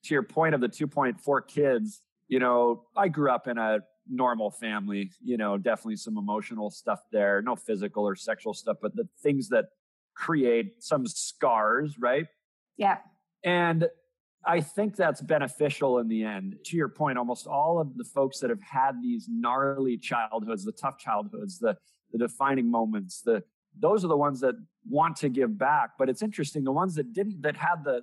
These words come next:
Speaker 1: quote unquote perfect childhood without a lot of trauma or drama, they tend to be okay in the middle. <laughs> I just get bored there. I'm like, "Oh, there's so much more to life than working for somebody else and having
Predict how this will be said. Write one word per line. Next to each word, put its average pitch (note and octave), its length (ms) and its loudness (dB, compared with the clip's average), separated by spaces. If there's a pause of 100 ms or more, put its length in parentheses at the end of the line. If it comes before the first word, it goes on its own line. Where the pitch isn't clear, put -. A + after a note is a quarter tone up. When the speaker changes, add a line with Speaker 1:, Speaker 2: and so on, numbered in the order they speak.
Speaker 1:
quote E3 200 -4
unquote C#3+ 360 -6
perfect - 420 -4
childhood E3+ 680 0
without D#3 300 -2
a F#3 40 0
lot D3 180 0
of A#2+ 140 -6
trauma C#3 420 -2
or C3 200 0
drama, C3 440 -4 (560)
they E3 120 2
tend G#3+ 260 -2
to G3+ 80 2
be F#3 100 4
okay F#3 380 2
in G3+ 80 -2
the D#3 80 -2
middle. B2 440 0 (120)
<laughs> D#3 120 -4
I B3+ 60 2
just G#3 240 -2
get E3+ 100 -2 (180)
bored G3 340 4
there. C3 280 4
I'm C3+ 100 0
like, C3+ 180 -6 (100)
"Oh, F#3+ 60 -2
there's C#3+ 260 -6
so - 140 -10
much D#3 240 -2
more D3+ 160 2
to C#3 80 4
life E3+ 340 2
than A#2+ 220 0 (340)
working D#3+ 380 2
for D3 140 -4
somebody D3 400 0
else D3+ 280 2
and A#2 140 -12
having C#3 500 -2